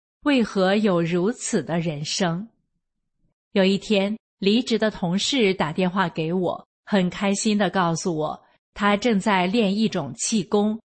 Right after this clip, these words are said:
对身体很有帮助，而且很巧，学法点就在我家楼下。我问，是什么气功？他说，法轮功。我听到这个名词，突然很想掉泪，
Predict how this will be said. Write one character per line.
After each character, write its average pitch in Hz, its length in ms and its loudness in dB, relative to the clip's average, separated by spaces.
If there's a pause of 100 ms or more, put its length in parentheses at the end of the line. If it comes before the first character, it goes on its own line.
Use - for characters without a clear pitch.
(160)
对 247 180 4
身 277 280 0
体 185 240 0
很 180 200 -2
有 240 200 2
帮 180 340 0
助， 180 260 -2 (460)
而 196 140 2
且 190 260 2
很 196 260 0
巧， 139 380 -4 (160)
学 - 180 0
法 262 200 0
点 175 320 0
就 240 160 0
在 196 160 0
我 160 160 -4
家 196 240 -2
楼 160 240 -2
下。 160 360 -4 (600)
我 175 140 0
问， 180 300 -2 (280)
是 269 260 0
什 165 240 -2
么 202 100 0
气 220 300 -4
功？ 175 340 -4 (500)
他 180 80 -2
说， 180 400 -2 (200)
法 160 260 -2
轮 151 300 -2
功。 214 280 2 (720)
我 220 180 4
听 277 240 0
到 233 280 2
这 247 160 0
个 208 80 0
名 175 260 0
词， 185 420 -2 (200)
突 - 100 -4
然 240 220 2
很 214 200 0
想 170 300 -2
掉 214 240 0
泪， 220 340 -2